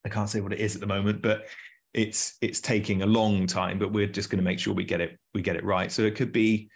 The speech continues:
you know, end of this year before, you know, before we even get it out to shelf or, or we're happy with it. But,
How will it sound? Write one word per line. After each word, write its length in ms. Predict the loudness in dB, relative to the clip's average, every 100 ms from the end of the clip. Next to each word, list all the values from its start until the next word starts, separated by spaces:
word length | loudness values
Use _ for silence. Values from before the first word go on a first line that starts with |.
| _ _ _
you 80 | -2
know, 120 | 0
end 220 | 2 4 4
of 100 | 4
this 220 | 0 2
year 180 | 4 2
before, 600 | 0 0 2 2 0 -4
you 100 | -6
know, 200 | -4 -4 -6 -14 _
before 160 | -2 0
we 120 | 2
even 360 | 2 0 -2 -4
get 140 | -2 0
it 100 | 0
out 160 | -4
to 80 | -4
shelf 380 | 0 2 0 0
or, 120 | -2
or 100 | -2
we're 140 | -2
happy 280 | -2 -4 -4
with 140 | -4 -4
it. 220 | -6 -2
But, 280 | -2 -2